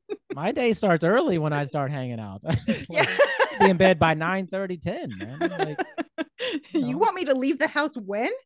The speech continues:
Speaker 1: No.
Speaker 2: It doesn't start at eleven. It starts at, like, two P M.
Speaker 1: Right.
Speaker 2: Like, that's how it's gonna happen. That or nothing. <laughs> That's how
Speaker 1: Yes.
Speaker 2: it's gonna be for that. Well, that, this, uh, I gotta check out this podcast, this dating podcast. Uh, it sounds interesting,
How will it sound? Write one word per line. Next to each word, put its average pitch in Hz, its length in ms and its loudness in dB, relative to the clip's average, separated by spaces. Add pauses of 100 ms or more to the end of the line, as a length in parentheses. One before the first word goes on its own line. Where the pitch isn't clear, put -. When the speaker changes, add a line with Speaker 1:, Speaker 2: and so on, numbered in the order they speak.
Speaker 1:
No. 302 160 2 (600)
Speaker 2:
It 156 100 -4
doesn't 196 280 2
start 185 260 4
at 170 120 4
eleven. 175 580 0 (500)
It 403 440 -4
starts 165 260 -2
at, 156 80 0
like, 151 180 -2
two 113 360 -6 (180)
P 147 160 0
M. 117 120 0
Speaker 1:
Right. 508 300 -4 (360)
Speaker 2:
Like, 110 140 -10 (680)
that's 147 160 -10
how 151 200 0
it's 143 120 -4
gonna 147 200 -2
happen. 123 500 -8 (260)
That 151 240 -6
or 139 100 -4
nothing. 117 440 -8 (120)
<laughs> - 140 -20
That's - 180 0
how 185 240 0
Speaker 1:
Yes. 175 220 0
Speaker 2:
it's 160 100 -8
gonna - 260 0 (180)
be - 60 -10 (1120)
for 151 220 -8
that. 127 220 -6
Well, 160 100 -2
that, 339 260 0
this, 190 300 -4
uh, 165 300 0
I 175 100 -4
gotta 311 140 -6
check 233 200 -6
out 208 160 -2
this 180 200 -4
podcast, 165 500 -2
this 139 140 -8
dating 151 320 -2
podcast. 110 580 -6
Uh, 139 180 -6
it 127 60 -12
sounds 170 320 -6
interesting, 117 640 -8